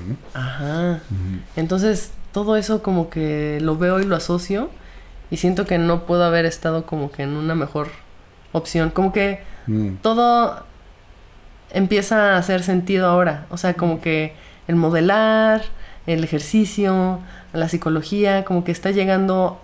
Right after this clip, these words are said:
Speaker 2: a algo,
Speaker 1: Mm.
Speaker 2: por fin. O sea, como
Speaker 1: Estás empezando a ser una persona.
Speaker 2: Ah.
Speaker 1: Ahora sí. Ahí va. Poco a
Speaker 2: O sea,
Speaker 1: poco.
Speaker 2: o sea, no definiría como persona por
Speaker 1: Mm.
Speaker 2: lo que hago,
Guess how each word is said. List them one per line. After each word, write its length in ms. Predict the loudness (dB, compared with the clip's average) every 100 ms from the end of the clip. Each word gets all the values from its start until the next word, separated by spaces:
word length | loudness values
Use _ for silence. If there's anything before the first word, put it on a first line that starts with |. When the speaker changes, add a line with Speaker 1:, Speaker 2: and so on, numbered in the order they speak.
| -4
Speaker 2:
a 680 | 0 4 4 4 4 2 2 0
algo, 340 | 0 0 -4 -12 -20 -20 -8
Speaker 1:
Mm. 180 | -4 -2
Speaker 2:
por 140 | -4 -2
fin. 340 | 0 2 0 -8 -18 -8
O 40 |
sea, 280 | -4 -4 -4
como 320 | -6 -4 -6 -10 -20 -20 -16
Speaker 1:
Estás 260 | -4 0
empezando 280 | 0 -2 -4
a 40 | -2
ser 100 | -4
una 160 | -4
persona. 460 | -6 -4 -2 -2 -4 -10 -20 -20 -20 -20 -20 -20 -20 -20 -20 -20 -20 -20 -12 -2
Speaker 2:
Ah. 60 | 2
Speaker 1:
Ahora 280 | 4 4 4
sí. 140 | 4 2 -2 -6 0
Ahí 100 | 0
va. 200 | 0 -4 -18 -20 -20 -20 -20 -20 -20 -20 -10 -4
Poco 160 | 0
a 20 |
Speaker 2:
O 40 | 0
sea, 120 | 2
Speaker 1:
poco. 140 | 2
Speaker 2:
o 40 | 4
sea, 120 | 4
no 120 | 4
definiría 480 | 4 4 4 4 2
como 280 | 4 2 2
persona 440 | 0 2 2 2 2
por 200 | 2 2
Speaker 1:
Mm. 40 |
Speaker 2:
lo 100 | 2
que 120 | 2
hago, 380 | 2 2 0 -2